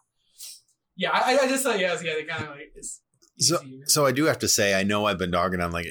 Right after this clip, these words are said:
Speaker 2: Amy and Rory and all that, uh, more specifically Amy, but,
Speaker 1: Mm-hmm.
Speaker 2: um, <laughs> I think I've come, the more I watch Tav-, David, wow,
Speaker 1: Tenet.
Speaker 2: Tenet, Tenet back to back with Smith, it's,
Speaker 1: Mm-hmm.
Speaker 2: I think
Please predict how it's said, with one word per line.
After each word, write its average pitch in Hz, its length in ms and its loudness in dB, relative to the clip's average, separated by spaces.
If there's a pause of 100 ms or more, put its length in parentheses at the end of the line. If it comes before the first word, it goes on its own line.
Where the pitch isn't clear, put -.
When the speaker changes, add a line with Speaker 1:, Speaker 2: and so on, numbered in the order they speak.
Speaker 2:
Amy 82 240 -12
and 80 100 -14
Rory 78 340 -8
and 76 100 -16
all 76 160 -14
that, 78 240 -2
uh, 101 100 -6
more 110 240 -2
specifically 90 640 -4
Amy, 80 400 -8
but, 80 240 -4 (600)
Speaker 1:
Mm-hmm. 95 60 -2 (200)
Speaker 2:
um, - 80 -20 (280)
<laughs> - 240 -4
I 117 80 0
think 147 360 -4
I've 160 200 0
come, 131 240 0 (380)
the 131 80 0
more 165 360 2
I 151 140 4
watch 117 520 2
Tav-, 117 340 0 (720)
David, 87 320 -6
wow, 80 440 -8 (100)
Speaker 1:
Tenet. 151 280 0
Speaker 2:
Tenet, 147 320 0 (560)
Tenet 147 520 2
back 127 220 0
to 123 60 -2
back 107 340 0
with 101 200 -2 (120)
Smith, 98 500 0
it's, 101 300 -2
Speaker 1:
Mm-hmm. - 300 -6 (300)
Speaker 2:
I 113 160 -2
think 117 380 -4